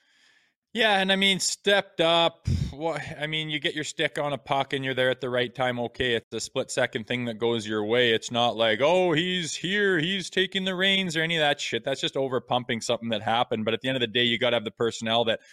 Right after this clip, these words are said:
when that opportunity comes, they're capable of, of making the right play and, and getting it done. And, and that's what Kerfoot did, and credit to him, and he needs to keep going. I'd like to see Mitch Marner kinda take control of a game, you know, where you,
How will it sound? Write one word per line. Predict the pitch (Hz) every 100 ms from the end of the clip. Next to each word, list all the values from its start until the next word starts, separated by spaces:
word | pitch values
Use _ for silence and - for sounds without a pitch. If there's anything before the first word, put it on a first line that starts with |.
| -
when | 123 131
that | 123
opportunity | 120 117 120 127 113
comes, | 104 143 135 110
they're | 110
capable | 104 123 120 120 104 110 110
of, | 107 - - _
of | 107 104
making | 107 113 -
the | 113
right | 110 110 _
play | 107 107 123
and, | 107 107 92
and | 107 104
getting | 110 110 110
it | 98
done. | 110 127 110
And, | 101 95 - _
and | - 104
that's | 107 110 -
what | 110
Kerfoot | - 113 113 104
did, | 110 113 131
and | 104 101
credit | 127 117 -
to | 107
him, | 113 139
and |
he | 123
needs | 117 -
to | 110
keep | 117 107
going. | 110 110 131
I'd | 127
like | 131 139
to | 110
see | - 127
Mitch | 127 -
Marner | 104 110 143 120
kinda | 120 107
take | - 131
control | - 120 - 117 123
of | 113
a |
game, | 101 104 123 117
you | 104
know, | 107
where | 110
you, | 110 107